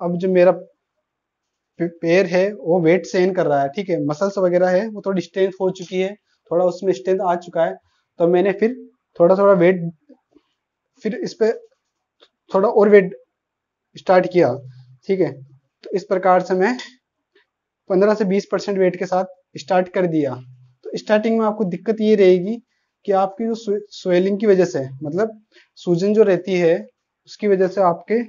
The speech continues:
यहाँ पेन होगा, इस पूरे पैर में पेन होगा, यहाँ पे जहाँ से आपकी हड्डी टूटी है वहाँ पे भी आपको कट कट ऐसा कुछ आवाज आ सकती है, तो घबराने की आवश्यकता नहीं है। और जो आपका जो पैर है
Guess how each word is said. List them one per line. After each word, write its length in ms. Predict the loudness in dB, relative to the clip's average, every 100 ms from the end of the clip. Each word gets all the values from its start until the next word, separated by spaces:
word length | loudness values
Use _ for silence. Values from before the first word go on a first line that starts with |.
| -6
यहाँ 180 | -2 -2 0
पेन 200 | 2 2
होगा, 280 | 4 2 0 -2 -8 -16
इस 100 | -12
पूरे 260 | -4 -4 -2
पैर 300 | 0 0 0
में 100 | -4
पेन 220 | -2 -2
होगा, 340 | 0 -2 -2 -6 _ _ -20 _ -4
यहाँ 140 | -4
पे 120 | -2 -2
जहाँ 240 | -2 -2
से 140 | -4
आपकी 240 | -6 -6 -4
हड्डी 220 | -4 -6
टूटी 320 | -8 -6 -2 0
है 120 | -2 -8 _ _
वहाँ 160 | -2 -2
पे 120 | -2
भी 140 | -4 -2
आपको 240 | -4 -6
कट 220 | -8 -8
कट 180 | -4 -4
ऐसा 220 | -4 -6
कुछ 180 | -8 -6
आवाज 280 | -2 0 0
आ 120 | -2
सकती 360 | -2 -4 -6 -4
है, 100 | -4
तो 140 | -6 -6
घबराने 380 | -6 -4 -2
की 80 | 0
आवश्यकता 440 | 0 -2 -4 -4 -2
नहीं 200 | 0 0
है। 100 | -2 -10 _ -20 _ 0
और 180 | 2
जो 120 | 2 2
आपका 280 | 0 0 -4
जो 100 | -4 0
पैर 280 | 4 4
है 160 | 2 0